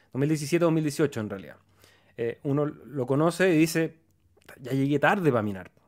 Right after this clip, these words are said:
O sea, uno de país tercermundista, con un trabajo común y corriente, una me-, capacidad de ahorro pequeña, digamos, eh, conocimiento técnico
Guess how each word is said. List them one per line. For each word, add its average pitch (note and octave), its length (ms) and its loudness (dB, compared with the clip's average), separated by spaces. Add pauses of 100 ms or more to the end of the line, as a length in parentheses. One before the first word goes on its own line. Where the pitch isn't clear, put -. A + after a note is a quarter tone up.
(100)
O - 40 -20
sea, A2+ 260 -8
uno F3 460 4
de D3 120 4
país C#3 220 0
tercermundista, D#3 1200 2
con C#3+ 140 0
un C#3 160 -2
trabajo C#3 400 2
común C3+ 240 0
y C#3+ 80 0
corriente, D3+ 760 0
una C3+ 300 0
me-, C3 160 -2 (240)
capacidad C3 460 0
de C3+ 40 4
ahorro C3+ 640 2 (300)
pequeña, D3 500 0
digamos, C3+ 440 2 (380)
eh, A#2+ 240 -2
conocimiento C#3 560 0
técnico D3+ 800 4